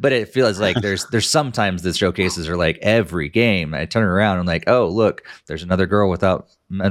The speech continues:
much clothes on. Oh, look, there's another girl without much clothes on." Um, but, um, but yeah, it's like, not every game they put out is like that.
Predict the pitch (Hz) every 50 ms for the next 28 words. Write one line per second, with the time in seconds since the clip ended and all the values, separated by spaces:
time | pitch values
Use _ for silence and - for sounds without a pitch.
0 | - - 92 107 104 - - - 113 107 87 90 78 73 71 - - 110 113 98
1 | 85 82 87 82 - 92 82 85 87 90 87 90 92 95 95 95 92 107 101 101
2 | 101 95 - - 110 101 95 87 90 85 - - - - - - - - 107 -
3 | 101 104 98 90 85 80 80 78 73 - - 85 78 101 95 87 87 - 104 90
4 | 78 76 73 73 78 78 78 76 _ _ _ _ _ - 101 95 92 85 82 85
5 | 82 87 87 87 - - - 98 110 107 147 143 127 120 110 107 92 107 98 90
6 | 82 76 - 95 78 85 95 95 - 80 80 90 113 117 107 - - - - -
7 | -